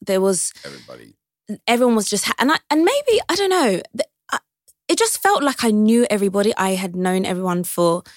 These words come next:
Speaker 1: for
Speaker 2: Thi-,
Speaker 1: years.
Speaker 2: this happened one other time in my life, and that was my wedding. It was two hundred and fifty people in Ibiza for a three-day event, so it was
Speaker 1: Yeah.
Speaker 2: also three days.
Speaker 1: Yeah.
Speaker 2: It was people f-, uh, I had people there from, what, fifty-six different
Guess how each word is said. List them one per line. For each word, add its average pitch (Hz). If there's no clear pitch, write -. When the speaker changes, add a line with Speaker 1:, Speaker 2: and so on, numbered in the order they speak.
Speaker 1:
for 202
Speaker 2:
Thi-, 185
Speaker 1:
years. 170
Speaker 2:
this -
happened 151
one 131
other 143
time 117
in 101
my 87
life, 64
and 92
that 98
was 101
my 127
wedding. 85
It -
was 135
two 117
hundred 123
and -
fifty 104
people 95
in 104
Ibiza 90
for 85
a 82
three-day 101
event, 95
so -
it 240
was 247
Speaker 1:
Yeah. -
Speaker 2:
also 117
three 208
days. 82
Speaker 1:
Yeah. 240
Speaker 2:
It 98
was 95
people 107
f-, 107
uh, 90
I -
had 92
people 101
there 92
from, 85
what, 73
fifty-six -
different 80